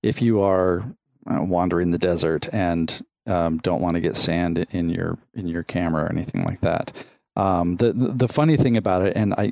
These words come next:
I can't really fault them, um, I, I waited until the end. Uh, I, basically, I had written the review and I had tested it in water, and, um,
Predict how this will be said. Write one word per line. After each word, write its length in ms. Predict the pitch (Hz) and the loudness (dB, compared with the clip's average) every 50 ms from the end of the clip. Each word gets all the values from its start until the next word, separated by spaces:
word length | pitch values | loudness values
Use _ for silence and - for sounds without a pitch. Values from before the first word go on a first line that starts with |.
| - - | -2 -2
I 60 | 113 | -2
can't 260 | - - 156 135 101 | 0 2 0 2 2
really 160 | 117 104 104 | 2 0 0
fault 300 | - - 113 104 98 - | 0 0 0 0 0 0
them, 320 | - 110 104 104 98 92 - - - _ _ _ - | 0 0 2 2 0 -2 -4 -10 -18 _ _ _ -4
um, 460 | - 104 107 104 101 98 95 92 92 - - - _ _ _ _ _ _ _ _ _ _ _ _ _ _ - | 0 2 2 2 2 2 0 0 -2 -4 -10 -20 _ _ _ _ _ _ _ _ _ _ _ _ _ _ -2
I, 180 | 120 123 113 - - | 0 0 2 2 2
I 100 | 110 117 | 2 2
waited 420 | 113 131 139 143 135 135 123 113 | 4 4 4 6 6 4 4 4
until 600 | 113 110 107 - - - 123 113 110 110 107 101 | 4 2 2 2 2 2 4 4 4 4 4 2
the 260 | 90 - 107 101 - - | 2 0 -2 -2 0 0
end. 720 | - 120 120 123 123 127 127 123 123 113 - - - 262 - _ _ - | 2 2 4 4 6 6 6 4 4 2 0 -4 -10 -12 -14 _ _ -2
Uh, 240 | 123 120 - 123 - - | -2 -2 0 -2 -2 -2
I, 100 | - - _ - - _ _ _ _ _ - | -4 -8 _ -12 -18 _ _ _ _ _ 0
basically, 500 | 139 147 143 - 151 135 135 131 123 113 - - - | 0 2 2 2 2 4 4 4 4 2 0 -4 -2
I 80 | - 120 | 0 0
had 100 | 117 110 113 | 0 2 2
written 260 | 131 156 - - 143 | 2 2 4 4 4
the 100 | 139 135 | 4 4
review 720 | 123 123 123 113 104 110 113 117 117 113 113 113 113 - - - | 4 4 2 2 4 4 4 6 6 6 4 4 2 0 0 0
and 280 | 113 107 101 98 101 - | 0 2 2 2 2 2
I 100 | 95 98 | 0 0
had 120 | 101 - | 0 0
tested 360 | - - 120 - - - 120 113 | 0 0 0 0 0 0 2 2
it 40 | 113 | 2
in 160 | 78 101 104 | 2 2 2
water, 400 | 98 98 95 98 98 98 95 98 - - - _ _ _ _ - | 2 2 2 2 2 2 0 -2 -6 -16 -20 _ _ _ _ -2
and, 400 | 120 110 107 104 101 98 95 - - - | 0 2 2 2 2 2 0 -2 -2 0
um, 520 | 117 101 98 95 95 90 92 92 92 92 | 0 2 2 2 2 2 0 0 -2 -2